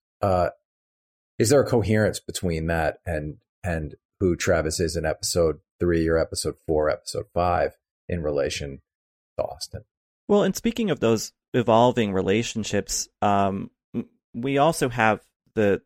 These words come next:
Speaker 2: the situation between Travis and, Travis and, and Gurley, where, you know, in episode one, they're, uh, warily eyeing each other, but then, I mean, for lack of a less artful term, kind of fall into bed together and agree that, you know, w-, with this very,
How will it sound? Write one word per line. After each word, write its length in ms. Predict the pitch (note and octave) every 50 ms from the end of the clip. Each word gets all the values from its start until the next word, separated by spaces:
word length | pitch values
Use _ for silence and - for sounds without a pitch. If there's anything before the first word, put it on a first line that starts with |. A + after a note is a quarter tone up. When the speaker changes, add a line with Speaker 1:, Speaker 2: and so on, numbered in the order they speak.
| _ _
Speaker 2:
the 100 | - G#2
situation 560 | G2 - - A2 - - G#2+ G2+ F#2+ - G#2 G2
between 600 | G2+ - - - A2 G2 F#2 F#2 F#2 F2+ - - _ _ _ _ _ _ _ _ -
Travis 420 | - A2+ G#2 F#2+ F#2 F#2 F2 -
and, 160 | F#2+ F#2 F2+ - _ -
Travis 320 | - - B2+ A2 - - -
and, 140 | - F#2 -
and 140 | G2+ G2 F#2
Gurley, 460 | A2 A2+ A2 G2+ F#2+ F2+ - - - _
where, 420 | - G2 G2 G2 F#2+ F#2+ F#2+ F2 - _ _ _ _ _ _ _ _ _
you 100 | A#2+ A2
know, 260 | G2 E2+ F2+ F2+ E2 - -
in 140 | - A2 A2
episode 400 | A2+ - A#2 - - G#2+ F#2+ F#2+
one, 580 | F#2+ G#2+ G#2+ G#2 G#2 G2+ G2 G2 G2 F#2+ - - _ _ _ _ _ _ _ _ _ _ _ _
they're, 360 | D3+ D#3+ D#3 D3+ C#3+ C3+ - - - - -
uh, 160 | - F#2+ A2 - -
warily 500 | A2+ G#2 A2+ A2+ A2+ A2+ A2 G#2+ A2 -
eyeing 240 | - G2+ G2+ G2+
each 180 | G#2 G2+ G2 -
other, 240 | G#2+ G2 F#2 F#2+ F#2
but 200 | - G2+ F#2+ -
then, 440 | - G2+ G2+ G2 F#2+ F#2+ F#2+ F#2 F2 - _ _ _ _ _ -
I 60 | F#2+
mean, 120 | F#2 G2
for 160 | F#2 - G#2 F#2
lack 260 | F#2+ F#2 F2+ F2+ -
of 100 | F#2 -
a 120 | F#2+ F2+ - - _ _ -
less 260 | G#2 G#2+ G2+ - C3
artful 280 | A#2+ G#2+ - - A#2
term, 260 | - - E3 D#3+ C#3+ B2
kind 160 | - A2+ G#2+
of 60 | G2+
fall 220 | - B2+ A2+ A2 A2
into 120 | G#2 G#2
bed 200 | - G#2+ G2+ G2+
together 420 | - A#2+ - G#2 G2 G2 G2 G2+ G2
and 180 | G2 G2+ - -
agree 380 | G#2 F#2 G#2+ G#2+ G#2 G2 G2
that, 220 | - - F#2 - -
you 80 | A2
know, 100 | G2 F#2+
w-, 180 | F#2+ - A2+ G2
with 120 | A#2+ C3 -
this 160 | D3+ B2+ -
very, 460 | C3 D#3 F3 G3 F#3 D#3+ A#2+ G2+ -